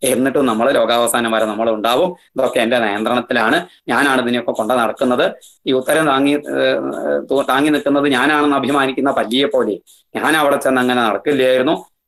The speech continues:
ഞാൻ അവിടെ ഉണ്ടായിരുന്നെങ്കിൽ ഇത് ഇന്ന രീതിയിൽ വരുമായിരുന്നു." എന്തൊരു അഭിമാനം! ആലോചിച്ച് നോക്കുക, അഹങ്കാരം. ഇങ്ങനെ അഹങ്കരിക്കുന്ന, അഭിമാനിക്കുന്നവൻ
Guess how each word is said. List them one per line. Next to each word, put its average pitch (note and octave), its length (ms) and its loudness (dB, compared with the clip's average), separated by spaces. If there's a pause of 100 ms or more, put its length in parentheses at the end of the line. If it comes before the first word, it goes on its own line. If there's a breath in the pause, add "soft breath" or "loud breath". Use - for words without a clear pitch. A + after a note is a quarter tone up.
(160)
ഞാൻ D#3 220 2
അവിടെ D3 420 2 (300 loud breath)
ഉണ്ടായിരുന്നെങ്കിൽ D3 760 2
ഇത് C3+ 300 2
ഇന്ന C#3 360 0
രീതിയിൽ C#3+ 340 2
വരുമായിരുന്നു." C3 760 0 (220)
എന്തൊരു A2+ 260 -2
അഭിമാനം! A2 560 -4 (200)
ആലോചിച്ച് B2 380 -4
നോക്കുക, A#2+ 140 -4
അഹങ്കാരം. A2+ 540 -2 (300 loud breath)
ഇങ്ങനെ E3 300 2
അഹങ്കരിക്കുന്ന, C3+ 540 0
അഭിമാനിക്കുന്നവൻ B2+ 760 -2